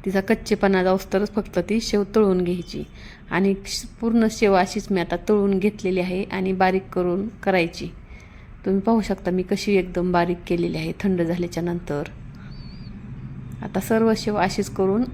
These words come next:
बारीक करून घे-, घेतलेली आहे आणि ती साईडला ठेवून द्यायची. तर तुम्ही पाहू शकता किती छान आपण शेव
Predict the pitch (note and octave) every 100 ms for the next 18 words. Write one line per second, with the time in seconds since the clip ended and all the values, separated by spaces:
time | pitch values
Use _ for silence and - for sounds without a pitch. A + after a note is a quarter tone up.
0 | - F#3+ F#3+ F#3+ - F#3+ G3+ B3+ - -
1 | F3+ F#3+ - F3+ G#3+ - G3 F#3+ F#3+ E3+
2 | F3+ F#3+ A3 - F#3+ F#3 G3+ C4+ - C#4
3 | A#3+ G3 F#3 - F3+ - - - - -
4 | - F3 - G#3 G3+ B3 A#3 G3+ - F3+
5 | - G3+ G3 - F#3+ F3 E3+ E3+ F3+ -
6 | E3+